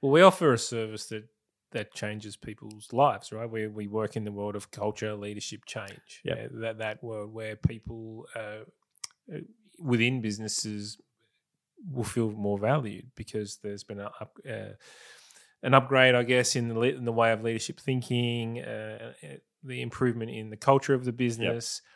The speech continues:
Speaker 2: Yep.
Speaker 1: If there was a technology like that that could reach, that I could use to reach more clients to ultimately make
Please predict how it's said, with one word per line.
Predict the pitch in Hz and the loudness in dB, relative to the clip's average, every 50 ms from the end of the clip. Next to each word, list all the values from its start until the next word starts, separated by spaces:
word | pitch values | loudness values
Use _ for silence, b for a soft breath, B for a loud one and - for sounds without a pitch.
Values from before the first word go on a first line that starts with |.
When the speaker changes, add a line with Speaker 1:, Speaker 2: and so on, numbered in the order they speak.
| b b b b b b b _ _ _ _ _ _ - | b b b b b b b _ _ _ _ _ _ -4
Speaker 2:
Yep. | 139 - | -4 -4
Speaker 1:
If | - - | 0 4
there | 160 175 185 | 6 6 8
was | 156 135 - | 6 6 2
a | 127 | 0
technology | 120 - 151 139 - 135 135 135 131 127 120 120 | 4 4 4 6 6 6 6 8 8 6 4 4
like | 113 110 107 104 - | 4 4 4 6 4
that | 123 120 117 - | 4 4 4 2
that | 123 117 | -2 -4
could | - - 113 117 - - | -4 -6 -6 -6 -8 -4
reach, | 117 120 120 117 - - - - - - _ _ _ _ _ _ | -2 0 0 0 -2 -6 -6 -8 -10 -18 _ _ _ _ _ _
that | - 117 | 2 6
I | 117 131 143 | 6 6 6
could | 143 - 117 101 107 | 6 2 -4 -8 -8
use | 110 107 104 110 107 101 101 104 120 151 165 156 - - - _ _ _ | -8 -6 -6 -6 -4 -6 -6 -6 -6 -6 -6 -6 -8 -12 -16 _ _ _
to | - - 127 117 | -4 -2 0 0
reach | 110 117 117 117 110 - - - - | 2 2 0 0 -2 -4 -6 -8 -6
more | 147 127 123 117 110 | -4 0 0 0 0
clients | 110 - - 113 110 107 104 104 107 - - | -2 -2 -2 0 0 0 0 -2 -4 -8 -10
to | - - 120 117 110 113 - | -6 -4 -2 -2 0 4 4
ultimately | 123 120 - - 123 120 117 113 110 110 | 4 4 2 -2 -12 -14 -10 -10 -10 -10
make | 107 110 110 107 107 101 - - | -8 -8 -8 -8 -8 -10 -12 -20